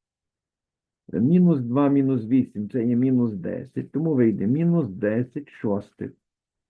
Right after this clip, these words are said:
Це дорівнює, але ми бачимо, що в нас тут скоротиться на два.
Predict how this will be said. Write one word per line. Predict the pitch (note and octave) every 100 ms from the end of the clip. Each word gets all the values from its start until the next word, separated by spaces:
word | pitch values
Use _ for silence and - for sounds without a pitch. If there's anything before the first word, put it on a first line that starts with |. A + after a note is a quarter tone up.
| _ _ _ _ _ _ _ _ _ _ _ _ _ _ _ _ _ _ _ -
Це | F#3+
дорівнює, | F3 F#3 F3 E3 D3 C3 B2+
але | C3 C#3 D#3+
ми | F#3+
бачимо, | D#3 D#3+ D#3 D3+ C#3+
що | - C3+
в |
нас | C#3+ D3
тут | - C3+
скоротиться | - - B2+ A#2+ - B2 C3
на | B2+
два. | B2+ A#2+ C3 F3